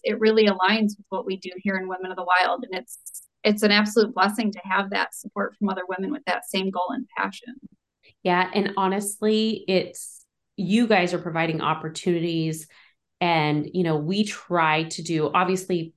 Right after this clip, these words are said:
Speaker 2: we make clothing, but my little side stuff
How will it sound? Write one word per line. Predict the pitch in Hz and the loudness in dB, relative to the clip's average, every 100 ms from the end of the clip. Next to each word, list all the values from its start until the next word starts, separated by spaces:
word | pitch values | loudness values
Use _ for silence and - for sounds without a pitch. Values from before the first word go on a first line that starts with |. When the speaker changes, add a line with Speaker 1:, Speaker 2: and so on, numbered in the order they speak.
| _ _ - | _ _ -4
Speaker 2:
we | 190 | 0
make | 175 156 - | 2 0 -4
clothing, | - 175 160 143 135 - - | 0 0 2 0 -2 -4 -4
but | - - _ _ | -4 -6 _ _
my | 180 170 | 0 2
little | 180 165 156 | 4 2 0
side | - 170 156 160 160 - _ _ _ | -2 0 2 0 -2 -10 _ _ _
stuff | - - 165 - 185 | -10 0 0 0 -6